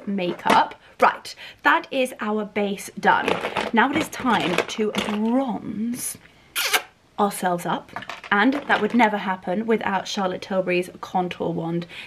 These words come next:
These are the best wands on the market. Trust me, I've tried just about every bronzer out there, including powders and other liquids, and I just love how easy it is to blend. So, we're going to make our funny face.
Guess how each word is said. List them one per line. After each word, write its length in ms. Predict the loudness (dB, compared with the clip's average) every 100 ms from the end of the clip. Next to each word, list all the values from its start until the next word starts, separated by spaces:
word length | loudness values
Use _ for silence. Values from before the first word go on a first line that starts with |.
| -4
These 280 | 0 0 0 0
are 340 | 4 4 2
the 420 | 0 2 4 2 0
best 520 | 2 2 2 -4 -4
wands 340 | 0 0 -2
on 140 | -2 0
the 60 |
market. 520 | 0 -2 -6 -8 -10 -12 -16 -16 -4
Trust 280 | -2 0
me, 180 | -2 -2 -2
I've 200 | -2 -2
tried 520 | 0 4 4 2 -6 -16 -10
just 400 | 2 2 2 0
about 280 | 2 4 4
every 240 | 0 0 0
bronzer 380 | 0 0 0 0
out 240 | 0 0
there, 180 | -2 -2
including 800 | -2 -4 2 4 6 4 0 -2
powders 680 | 0 2 2 2 2 0 0
and 300 | 4 6 4 2
other 260 | -2 -2
liquids, 640 | -2 -4 -2 -2 -2 -8 -14 -4 0
and 120 | 4
I 140 | 4 4
just 220 | 0 0
love 360 | 4 6 6
how 260 | 2 -4 -2
easy 360 | -2 -4 0 0
it 140 | 0
is 260 | -4 -4 -6
to 100 | -8
blend. 420 | 0 2 2 -2 -10 -20 -18
So, 240 | -8 -4 -4 -6 -14 -16 -6 0
we're 80 |
going 200 | 6 6
to 100 | 6
make 200 | 4 6
our 100 | 2
funny 280 | 4 4 6
face. 400 | 4 2 2 -4